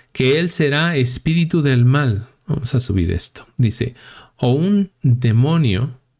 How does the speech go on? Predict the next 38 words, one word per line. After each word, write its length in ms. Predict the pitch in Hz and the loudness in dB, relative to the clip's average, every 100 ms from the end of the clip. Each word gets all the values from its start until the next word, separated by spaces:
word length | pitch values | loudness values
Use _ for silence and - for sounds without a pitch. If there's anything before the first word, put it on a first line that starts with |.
| _ _ _ - _ | _ _ _ -20 _
Se 200 | - 160 | -4 -2
trata 340 | 196 202 214 | -2 0 -2
de 140 | 214 | -2
un 120 | 202 165 | 0 2
hombre, 460 | 127 127 147 208 | 2 0 0 -2
ojo 280 | - 117 156 | -2 -2 -2
con 100 | 147 | 0
esto, 240 | 113 104 117 | 0 0 0
es 60 | |
muy 160 | 120 123 | 2 2
cl-, 180 | 123 123 123 - | 0 -4 -8 -2
eh, 340 | 120 120 113 | 0 0 0
esto 340 | 117 - - | -2 -4 -4
es 120 | 139 127 | -2 0
muy 120 | 151 | 2
importante. 580 | 160 117 107 107 85 110 | 2 0 -2 -2 -2 -2
Se 140 | - | -2
trata 420 | 147 156 156 139 | -2 -2 -2 -2
de 100 | 120 | 0
un 180 | 117 113 | 2 2
hombre 400 | 127 160 165 185 - _ | 2 0 0 -4 -8 _
en 180 | _ 120 | _ 0
el 180 | 110 110 | 2 0
cual 320 | 110 139 135 | 0 0 -2
Satanás 640 | 127 123 123 104 123 156 - | -2 -4 0 2 2 0 -2
habitará 720 | 139 123 135 127 120 123 127 | -2 -2 -2 0 2 2 -2
corporalmente. 1600 | - 139 131 131 131 120 110 110 110 113 110 107 104 - 113 123 - _ _ _ - - _ _ _ _ _ _ _ _ - | -2 -2 0 -2 -2 0 2 2 2 2 2 0 -2 -2 -4 -4 -20 _ _ _ -20 -20 _ _ _ _ _ _ _ _ -2
No 180 | 175 | -2
sé 160 | 226 240 | 0 -2
si 140 | - | 0
esto 160 | 202 - | -2 0
es 120 | 180 | -4
correcto, 440 | - 180 143 - 175 | -2 0 -2 -2 -2
pero 140 | 160 | 0
yo 160 | 135 135 | 0 0
he 20 | |
leído 340 | 151 135 127 | 0 2 2
algunos 640 | 139 127 107 113 127 170 | 2 2 2 2 2 0